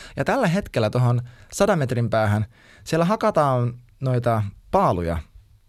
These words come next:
perustuksiin tai perustuksiksi. Mä en tiedä tarkalleen, miten se toimii. Ehkä sä oot rakennusalalla töissä. Anteeksi tämä pyhäin häväistys, että mä en tiedä yhtään, miten tää toimii nykypäivänä. Mut sen verran mä tiedän, että se on aikaa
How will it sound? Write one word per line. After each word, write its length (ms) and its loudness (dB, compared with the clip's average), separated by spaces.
perustuksiin 600 -6
tai 120 -2
perustuksiksi. 680 -4
Mä 60 -4
en 60 2
tiedä 120 4
tarkalleen, 280 2
miten 100 2
se 60 0
toimii. 340 0
Ehkä 180 -2
sä 100 0
oot 280 -4
rakennusalalla 540 0
töissä. 420 0
Anteeksi 480 2
tämä 180 0
pyhäin 340 2
häväistys, 460 0
että 260 -6
mä 80 -2
en 140 -4
tiedä 240 0
yhtään, 320 -2
miten 200 -2
tää 160 -6
toimii 340 0
nykypäivänä. 540 0
Mut 120 -2
sen 160 0
verran 220 2
mä 100 0
tiedän, 380 2
että 160 -2
se 80 0
on 80 0
aikaa 460 -2